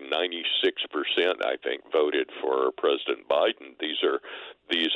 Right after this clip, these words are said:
are like, um, white people in, uh, Mississippi in the nineteen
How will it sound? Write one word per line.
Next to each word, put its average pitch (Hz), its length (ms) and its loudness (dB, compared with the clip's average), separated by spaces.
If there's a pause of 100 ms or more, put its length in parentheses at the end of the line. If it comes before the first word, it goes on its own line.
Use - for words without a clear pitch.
(140)
are 71 220 4
like, 69 320 2 (240)
um, 65 520 2 (400)
white 76 280 2
people 73 600 2 (140)
in, 71 340 -2 (200)
uh, 67 140 2 (100)
Mississippi 78 720 2
in 65 140 -2
the 65 120 2
nineteen 71 460 -4